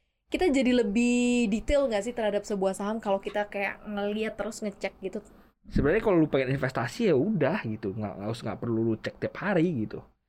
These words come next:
Speaker 2: Palingan lu kalau mau cek juga ya se-, paling close market atau open market. Lu lihat
Speaker 1: Hmm.
Speaker 2: I H S G turun atau naik, udah gitu
Speaker 1: Hmm.
Speaker 2: aja gitu. Jadi nggak usah la-, lanjut kerja lu gitu.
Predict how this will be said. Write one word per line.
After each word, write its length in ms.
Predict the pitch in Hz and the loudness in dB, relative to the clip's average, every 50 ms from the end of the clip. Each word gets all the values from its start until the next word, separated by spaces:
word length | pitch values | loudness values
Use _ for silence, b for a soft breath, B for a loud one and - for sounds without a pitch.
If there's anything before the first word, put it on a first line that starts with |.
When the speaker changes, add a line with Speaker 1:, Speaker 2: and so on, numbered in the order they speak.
| _ _ _ _ _ _ | _ _ _ _ _ _
Speaker 2:
Palingan 280 | - 170 220 262 277 | -4 -2 0 2 2
lu 120 | 269 262 269 | 2 0 0
kalau 240 | 262 240 214 196 190 | 2 2 4 4 4
mau 320 | 196 196 196 202 202 196 | 4 4 4 4 2 2
cek 320 | 190 - 285 254 - - | 2 2 0 0 0 -2
juga 640 | - 165 143 139 131 117 120 120 117 92 67 - - _ _ _ _ _ _ _ _ _ _ _ _ _ _ _ _ | 0 0 2 4 4 4 4 4 2 0 -4 -8 -14 _ _ _ _ _ _ _ _ _ _ _ _ _ _ _ _
ya 260 | - - 190 269 320 | -4 -2 -2 0 -2
se-, 260 | 320 - - - - - 196 - - | -2 -4 -8 -8 -10 -10 -12 -14 -6
paling 240 | - 143 151 202 240 | -4 0 0 0 0
close 240 | 220 - 127 - - | 0 -2 -2 -2 0
market 320 | 120 107 110 - 104 90 | -2 -2 -2 -2 -6 -8
atau 180 | - - 139 95 | -2 -2 -2 -2
open 180 | 107 - 117 | 0 -2 -4
market. 460 | 107 95 98 110 - - 165 165 170 - - _ _ _ _ _ _ | -4 -4 -4 -6 -4 0 2 2 2 0 -4 _ _ _ _ _ _
Lu 180 | - 120 113 113 | -4 -2 0 0
lihat 80 | - 240 | 0 0
Speaker 1:
Hmm. 60 | 220 | 0
Speaker 2:
I 20 | - | -2
H 20 | 98 | -4
S 120 | - - | -6 -4
G 100 | - 139 127 | -2 -2 -2
turun 300 | 120 - 123 120 110 107 | 0 0 -4 -4 -2 -4
atau 80 | - 107 | -4 -2
naik, 180 | 98 110 120 | -2 -2 -2
udah 200 | 117 123 156 156 151 | -2 -2 -2 -2 -2
gitu 300 | - 117 104 95 101 107 | -4 -6 -4 -2 0 0
Speaker 1:
Hmm. 40 | 139 | 2
Speaker 2:
aja 180 | 156 156 160 156 | 2 4 4 4
gitu. 140 | 135 110 104 | 4 2 2
Jadi 160 | 104 107 113 113 | 2 2 2 0
nggak 180 | 107 104 104 107 | 0 -2 -4 -6
usah 180 | 123 - 196 175 | -2 0 2 2
la-, 140 | 156 135 120 | 2 2 0
lanjut 340 | - 117 127 107 110 113 104 - | 0 0 0 2 2 2 0 0
kerja 260 | - 110 107 135 143 160 | -2 -2 0 2 2 4
lu 240 | 170 160 156 139 | 6 6 6 4
gitu. 240 | 123 110 - 78 78 | 4 2 0 -2 -6